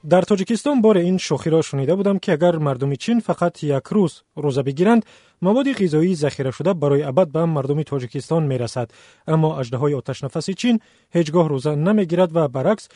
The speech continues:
اشتهای آن به منابع طبیعی روز به روز می‌افزاید و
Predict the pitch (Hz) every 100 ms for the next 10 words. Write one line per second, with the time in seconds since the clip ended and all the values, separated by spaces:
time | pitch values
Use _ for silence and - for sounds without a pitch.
0 | - - 170 - 156 151 160 170 139 151
1 | 143 131 123 170 202 180 160 175 - _
2 | - 208 214 156 151 147 123 170 202 -
3 | 185 175 165